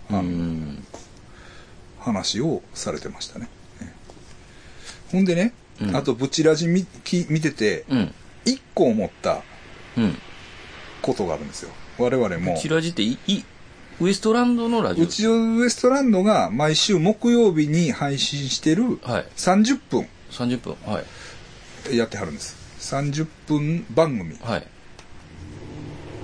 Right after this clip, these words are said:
Speaker 1: うん。でね、あの、見てて、
Speaker 2: うん。
Speaker 1: あ、これは、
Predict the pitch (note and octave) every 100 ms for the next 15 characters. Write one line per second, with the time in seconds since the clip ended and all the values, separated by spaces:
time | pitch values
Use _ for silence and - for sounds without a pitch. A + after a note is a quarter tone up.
0 | - - - - - - - - - -
1 | E3+ F3+ G#3+ - - - - - - -
2 | - - - - - B2+ A#2+ G#2 A2+ -
3 | - - - - - - - - - -
4 | F#3 F#3+ F3+ F#2 D2 - - G#2+ D#2+ -
5 | - - A#3+ C#4 C4+ C4 A#3